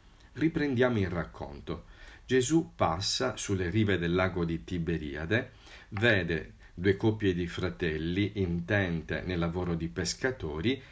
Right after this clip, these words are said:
e le invita a seguirlo. Non ha detto: "Potrò fidarmi di loro sottoponendoli ad un test e se lo supereranno gli proporrò di seguirmi, altrimenti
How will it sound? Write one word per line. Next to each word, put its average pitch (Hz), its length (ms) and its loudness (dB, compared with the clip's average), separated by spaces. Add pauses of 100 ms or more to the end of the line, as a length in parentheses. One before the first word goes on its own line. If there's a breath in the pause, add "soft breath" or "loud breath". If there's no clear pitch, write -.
(180 loud breath)
e 127 100 0
le 127 100 2
invita 92 480 -2
a - 20 0
seguirlo. 80 800 -4 (560 loud breath)
Non 131 220 6
ha 120 100 6
detto: 92 560 2 (640 loud breath)
"Potrò 117 340 6
fidarmi 117 540 4
di 104 140 4
loro 120 280 6
sottoponendoli 110 1120 2
ad 92 140 0
un 90 200 0
test 71 380 -6
e 78 80 -4
se 110 380 0
lo 104 140 2
supereranno 113 840 0
gli 101 140 4
proporrò 101 580 2
di 92 140 0
seguirmi, 87 720 2
altrimenti 104 840 -2